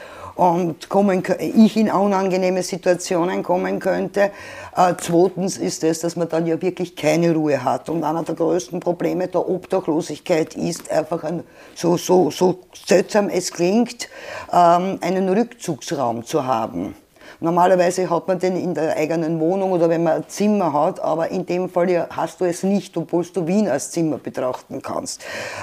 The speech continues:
Ähm, aus Grund dessen war es für mich von Haus aus klar,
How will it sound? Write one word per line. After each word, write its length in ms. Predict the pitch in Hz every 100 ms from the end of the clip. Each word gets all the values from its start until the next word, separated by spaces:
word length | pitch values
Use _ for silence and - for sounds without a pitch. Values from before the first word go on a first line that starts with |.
| -
Ähm, 480 | 170 170 180 120 -
aus 240 | 196 190
Grund 340 | - 233 247 226
dessen 560 | 175 - - 214 208 - - -
war 160 | 185 180
es 140 | 190
für 120 | 208
mich 200 | 196 190
von 260 | 190 185 -
Haus 300 | 175 202 208
aus 180 | 190 -
klar, 460 | 165 139 151 190